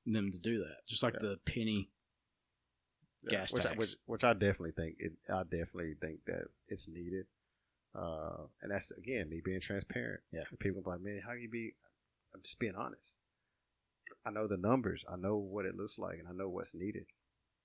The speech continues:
Speaker 2: Uh, I had a meeting with the, uh, with the chairman of the com-, uh, Walker County, uh, Commission. We had, we just had this conversation about, you know, the one cent sales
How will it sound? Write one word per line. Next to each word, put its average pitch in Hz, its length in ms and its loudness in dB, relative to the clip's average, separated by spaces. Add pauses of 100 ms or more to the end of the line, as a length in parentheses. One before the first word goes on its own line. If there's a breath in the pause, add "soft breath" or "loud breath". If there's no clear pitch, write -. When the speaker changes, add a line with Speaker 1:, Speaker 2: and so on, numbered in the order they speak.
Speaker 2:
Uh, 82 340 -8 (240)
I 95 60 -2
had 92 100 -2
a 92 40 -8
meeting 98 320 -4
with 95 140 -4
the, 92 120 0
uh, 87 240 -4 (360)
with 95 120 -4
the 85 80 -10
chairman 101 420 -4 (140)
of 82 100 -10
the - 60 -8
com-, - 200 -12 (100)
uh, 85 180 -2 (120)
Walker - 240 -4
County, 85 480 -4
uh, 80 200 -10 (400 soft breath)
Commission. - 420 -2 (800)
We 95 120 -14
had, 98 200 -2
we 98 100 4
just 101 160 -2
had 95 120 2
this 92 100 -10
conversation - 600 -8 (240)
about, 85 460 -2 (760)
you 78 120 -4
know, 76 100 0
the 82 60 -2
one 95 160 0
cent 92 200 -6
sales 117 300 -6